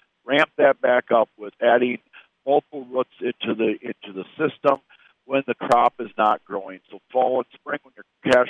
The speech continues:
crop is not growing, you add these roots to put carbon in the soil to, to feed your microbe community so your microbes are alive. The other thing you're trying to do is prevent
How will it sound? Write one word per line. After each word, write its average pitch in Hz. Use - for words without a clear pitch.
crop 117
is 104
not -
growing, 110
you 113
add 131
these 117
roots 117
to -
put 131
carbon 120
in 113
the 110
soil 104
to, 120
to 120
feed 147
your 131
microbe 117
community 113
so 110
your 104
microbes 123
are 117
alive. 107
The 139
other 190
thing 190
you're 135
trying 131
to 120
do 117
is 110
prevent 113